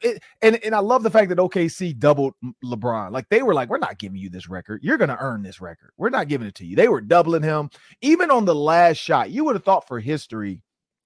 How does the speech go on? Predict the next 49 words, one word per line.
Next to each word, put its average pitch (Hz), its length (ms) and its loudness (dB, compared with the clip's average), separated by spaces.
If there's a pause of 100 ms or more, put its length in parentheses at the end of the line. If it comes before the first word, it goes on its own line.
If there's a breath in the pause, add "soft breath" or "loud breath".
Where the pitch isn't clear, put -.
(680)
O 180 120 6
K 156 200 -2
C 147 160 -6
would 131 100 -2
have 113 100 -6
let 123 140 -2
up 127 140 0
a 110 40 -6
little 110 240 -6
bit 95 280 -10 (360 soft breath)
and 139 140 -2
let 151 160 0
him 135 220 -6
try 135 180 0
to 123 60 -4
get 127 160 -6
the 107 40 -14
sky, 131 260 0
'cause 147 180 -6
you 208 40 -4
know 285 140 4
he 220 80 4
wanted 185 240 0
to 135 80 -6
sky 107 300 -4
hook 90 220 -18
it. 98 60 -20
You 143 120 -10
can 156 100 -8
tell 139 140 0
he 113 60 -4
got 147 180 2
it 180 40 0
in 170 60 -6
the 165 60 -4
block 156 320 0
on 131 60 -10
the 123 60 -8
right 143 240 -4
side. 110 380 -4 (300 soft breath)
He 123 80 -8
was 104 160 -10
dribbling. 165 400 2
He 127 60 -6
was 101 100 -12
gonna 147 180 -2
sky 156 300 0
hook 135 200 -6
it, 127 180 -4